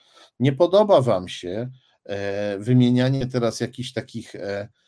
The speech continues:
e, przyjaznych gestów, e, z pisowcami, którzy przez osiem lat okupowali nasz kraj, zachowując się jak wróg. Z pisowcami, którzy nie mniej niż konfederaci, a nawet nieraz znacznie skuteczniej służą Rosji,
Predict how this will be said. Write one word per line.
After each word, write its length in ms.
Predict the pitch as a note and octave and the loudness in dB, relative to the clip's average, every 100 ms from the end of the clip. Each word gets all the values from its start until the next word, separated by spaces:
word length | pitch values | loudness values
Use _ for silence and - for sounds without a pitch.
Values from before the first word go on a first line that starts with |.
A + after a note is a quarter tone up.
| _ _ _ - | _ _ _ -10
e, 1200 | G2 F2 F#2+ F#2 F2+ F2 F2 F2+ F#2 F#2+ F#2 F2 | -10 -10 -14 -14 -14 -14 -14 -14 -14 -12 -12 -12
przyjaznych 680 | - - A#2+ A#2 A#2+ B2 A2 | -6 2 4 4 4 2 2
gestów, 580 | A#2 G#2+ - - A#2+ - | 2 2 0 -4 -4 -6
e, 380 | G#2+ A2+ A#2 B2 | -8 -4 -2 -4
z 100 | B2+ | -6
pisowcami, 840 | D3+ C3 E3 - G3 D3+ G#2 E2+ | -8 -2 -2 2 2 2 0 -6
którzy 340 | - B2 B2 B2 | -8 -4 -4 -4
przez 260 | C3+ C3 - | -4 -4 -2
osiem 340 | C3+ C3 D3 | -2 -2 0
lat 200 | A#2+ B2+ | 0 -2
okupowali 680 | C#3 D#3+ C#3 C#3 C3 G#2+ G2+ | -6 -8 -4 2 4 4 -2
nasz 200 | G2 - | -10 -10
kraj, 320 | - G2+ A2+ | -8 -6 -6
zachowując 680 | G#2+ - G#2 A2 A2 G2+ | -8 -12 -10 -8 -6 -8
się 160 | - A#2 | -10 -8
jak 160 | G2+ G#2 | -8 -10
wróg. 480 | F2+ E2 - _ _ _ _ _ - _ | -16 -20 -20 _ _ _ _ _ -20 _
Z 120 | - - | -16 -12
pisowcami, 800 | C#3 C3 D#3 - A#2+ G#2+ C3 D3+ _ _ | -4 0 0 2 2 2 -2 -6 _ _
którzy 240 | E3 E3 | -4 -2
nie 200 | F#3+ A#3 | 0 0
mniej 300 | G#3 D#3+ B2+ | 2 2 2
niż 200 | A#2 A2 | 2 -2
konfederaci, 1040 | - A#2+ G#2+ A2+ G#2 G#2+ F#2+ F2+ - A2+ C3 | -4 -4 -2 -4 0 0 0 -2 -8 -10 -10
a 140 | - A2+ | -6 -2
nawet 440 | B2 C3+ C#3+ C3 | 0 0 -2 -4
nieraz 400 | C#3+ C#3 C#3+ C#3 | -6 -2 -2 -4
znacznie 360 | C#3 C3+ C#3+ D#3 | -4 -4 -4 -10
skuteczniej 640 | - F#3+ G3+ F#3 - A#2 | -10 -4 0 0 0 -6
służą 440 | G2+ A2 G#2+ G#2+ G2 | -6 -8 -6 -6 -4
Rosji, 420 | F#2+ - - _ | -6 -6 -14 _